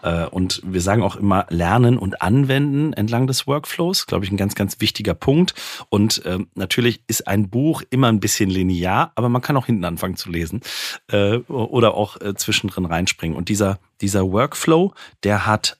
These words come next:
Speaker 2: acht Schritte. Äh, und ich glaube, es ist vielleicht auch mal ganz gut, wenn wir die nochmal, äh, erläutern. Das, da haben wir zum einen,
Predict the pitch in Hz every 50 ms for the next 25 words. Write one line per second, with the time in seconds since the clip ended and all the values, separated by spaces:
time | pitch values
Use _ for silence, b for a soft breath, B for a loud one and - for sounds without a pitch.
0 | _ _ - 95 - - - - - - - 135 - - 240 294 - B B B
1 | B B B _ - 104 101 98 95 95 - - - 101 98 - - - - -
2 | - 95 92 92 - - 95 - 92 90 87 85 - - - 117 - - 95 92
3 | 87 87 101 98 95 92 90 87 85 82 80 - - 82 76 - - 76 76 82
4 | 107 135 139 151 135 104 95 - - - 92 87 107 107 - - - - 95 98
5 | 90